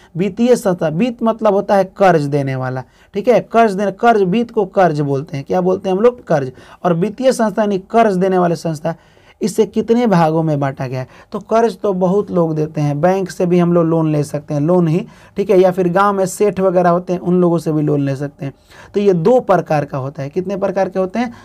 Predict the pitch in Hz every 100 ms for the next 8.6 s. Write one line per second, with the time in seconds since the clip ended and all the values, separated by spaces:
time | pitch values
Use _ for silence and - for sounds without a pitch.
0 | - 170 180 165 151 147 143 139 143 156
1 | 139 - - 202 196 202 233 214 190 202
2 | 175 165 180 156 135 - 139 123 123 -
3 | _ _ _ _ _ _ _ _ _ _
4 | _ _ - 156 139 120 _ - _ _
5 | _ - _ - 196 233 226 180 262 277
6 | 269 220 - 233 - 202 151 156 233 226
7 | 196 170 151 - 202 208 202 - 156 185
8 | 190 185 165 151 147